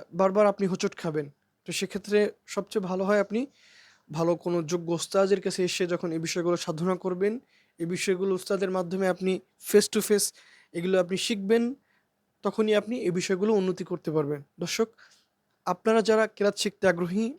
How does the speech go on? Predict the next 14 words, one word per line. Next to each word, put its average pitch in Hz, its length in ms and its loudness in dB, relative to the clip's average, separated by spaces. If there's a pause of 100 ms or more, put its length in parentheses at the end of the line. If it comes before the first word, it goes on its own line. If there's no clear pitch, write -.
(100)
আমাদের 175 320 0
অনলাইন 190 440 2
কেরাত 185 240 0
ব্যাচ 175 300 -2
রয়েছে। 175 400 0 (500)
আপনারা 175 220 -2
যদি 190 400 0 (120)
চান, 220 380 2
ইনশাআল্লাহ 190 580 0
আমার 180 300 -2
এই 170 180 -2
কেরাত 185 200 2
ব্যাচে 170 360 -4
আপনারা 196 340 -2